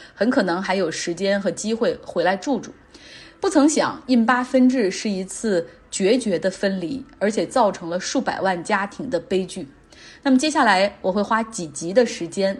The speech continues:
来讲一讲真纳。好了，今天的节目就是这样，希望大家有一个愉快的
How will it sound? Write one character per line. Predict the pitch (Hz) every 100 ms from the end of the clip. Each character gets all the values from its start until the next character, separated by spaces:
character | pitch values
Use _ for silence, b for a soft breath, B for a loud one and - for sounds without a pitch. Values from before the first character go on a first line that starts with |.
| -
来 | 185
讲 | 185 180 190
一 |
讲 | 214 151 -
真 | 175
纳。 | 175 - - _ _ _ _ _ _ _ _ _ _ b b b b
好 | -
了， | 277 302 -
今 | 349 370
天 | 370 381
的 | 330
节 | 208 170
目 | 190
就 | 202
是 | 190
这 | 196
样， | 185 196
希 | 220
望 | 196
大 | 208
家 | 214
有 | 185
一 | 175
个 | 196
愉 | 185
快 | 196 254
的 | 180 170 -